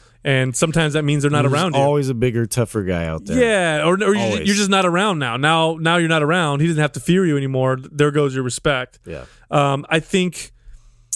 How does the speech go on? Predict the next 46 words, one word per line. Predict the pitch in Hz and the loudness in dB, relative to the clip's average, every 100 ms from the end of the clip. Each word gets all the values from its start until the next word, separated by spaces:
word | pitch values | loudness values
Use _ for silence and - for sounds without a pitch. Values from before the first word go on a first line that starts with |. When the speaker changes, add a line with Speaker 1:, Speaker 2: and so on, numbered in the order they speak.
| - - - - | -12 -18 -14 -2
Speaker 1:
you | 165 | 0
know, | 160 160 | 2 2
I | 160 | 0
think | - 208 202 | 0 -2 2
you | |
have | 180 - | 0 0
to | 147 | -2
give | 143 165 | 2 2
respect | 165 - 160 156 - | 0 0 0 0 -2
to | 139 | -2
earn | 147 143 | 0 0
it | 175 - | -2 -4
a | 147 | -2
lot | 151 | 0
of | 156 | 0
times. | 165 160 175 175 - | -2 -2 -2 -6 -6
Uh, | 143 131 123 123 _ _ _ _ _ | -4 -2 -4 -6 _ _ _ _ _
you | 147 | 2
know, | 143 | 2
there's | 143 151 | 2 2
a | |
lot | 151 156 165 | 2 0 0
of | |
people | - 175 160 | 0 -2 2
out | 151 147 156 | 0 0 0
there | 147 143 | 0 0
who | 143 127 | -2 0
have | 131 131 127 127 123 - 143 | 0 0 0 -2 -6 -14 -16
very, | 135 147 151 | 0 0 2
very | 147 | 0
sensitive | 131 - 139 135 147 139 | -2 0 0 0 0 -2
egos, | 139 151 139 135 135 139 143 - - _ _ _ _ | -2 0 2 2 0 -2 -4 -10 -16 _ _ _ _
and | 151 131 131 | -2 0 0
it's | 117 | 0
very | 143 156 | 0 0
difficult | 127 156 147 151 165 147 | 0 0 0 0 -2 0
for | 151 | 0
them | 143 143 139 | 0 0 -4
to, | - 147 135 131 131 127 127 - | -2 0 2 0 0 -2 -6 -8
uh, | 131 - - 156 | -8 -8 -6 -4
admit | 143 143 147 151 - - - | 0 0 2 0 -4 -10 -2
or | 139 135 139 | 0 2 0
even | 175 170 160 | 0 0 0
to, | - 135 | 0 0
to | - 143 | -2 -4
say, | - 170 165 147 139 135 | 0 2 2 2 0 -4